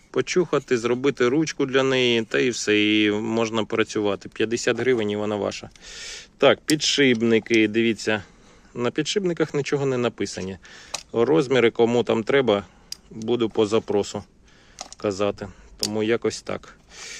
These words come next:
Ця приблуда сорок п'ять гривень. Роликів.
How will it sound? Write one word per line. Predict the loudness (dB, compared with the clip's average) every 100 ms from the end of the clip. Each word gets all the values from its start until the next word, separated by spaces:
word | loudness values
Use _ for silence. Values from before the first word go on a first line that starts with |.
| -18 -20 -20 _ _ _ 0
Ця | 0
приблуда | 2 0 2 2 2 0
сорок | 2 2 2
п'ять | 0 2 4
гривень. | 4 4 6 4 0 -12 -20 -20 -20 -20 _ _ _ -20 -20 -20 -14 0
Роликів. | 4 6 6 4 2 -2